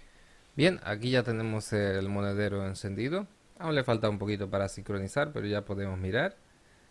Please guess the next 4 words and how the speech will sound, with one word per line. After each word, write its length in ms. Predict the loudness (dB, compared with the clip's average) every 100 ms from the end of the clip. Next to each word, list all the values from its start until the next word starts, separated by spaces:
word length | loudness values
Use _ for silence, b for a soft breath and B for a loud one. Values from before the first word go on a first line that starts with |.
| -14 -4
Eh, 580 | 0 0 0 -2 -4 -6 -6 -2
ver 180 | 0
las 200 | 0 -2
direcciones. 960 | -2 -6 -6 -2 0 2 2 0 -4